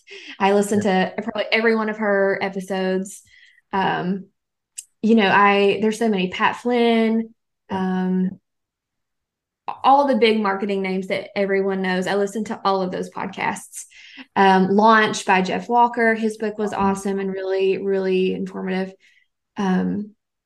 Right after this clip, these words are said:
Speaker 1: so yeah, I, I mean, it was a year of learning.
Speaker 2: Mm.
Speaker 1: So I ca-, I can't even tell you all the people that I learned from 'cause it was so many. <laughs> But those
Speaker 2: You
Speaker 1: were
Speaker 2: had
Speaker 1: the
Speaker 2: to,
Speaker 1: biggest.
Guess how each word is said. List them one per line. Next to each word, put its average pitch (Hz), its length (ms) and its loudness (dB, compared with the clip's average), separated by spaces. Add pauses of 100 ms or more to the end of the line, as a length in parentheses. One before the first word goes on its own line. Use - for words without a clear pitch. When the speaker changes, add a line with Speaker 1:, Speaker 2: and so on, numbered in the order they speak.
(280)
Speaker 1:
so 226 120 4
yeah, 214 180 4
I, 190 200 4
I - 40 2
mean, 214 160 4
it 220 80 0
was 233 160 2
a 226 80 6
year 196 580 2
of 190 460 -4
learning. 196 400 0
Speaker 2:
Mm. - 100 -2
Speaker 1:
So 185 400 0 (360)
I 208 100 -4
ca-, - 160 -12 (340)
I 214 80 4
can't 254 200 6
even 226 200 6
tell 226 160 6
you 214 160 6
all 202 200 4
the 202 60 0
people 208 260 0
that 190 100 2
I 190 80 2
learned 180 220 -2
from 214 160 -4
'cause 208 160 -4
it 185 80 -4
was 190 120 -4
so 190 140 -2
many. 226 520 -6
<laughs> 302 40 -12 (540)
But 147 160 -2
those - 0 -
Speaker 2:
You 226 100 2
Speaker 1:
were 240 60 6
Speaker 2:
had 254 160 4
Speaker 1:
the 214 40 4
Speaker 2:
to, 180 120 0
Speaker 1:
biggest. - 240 -4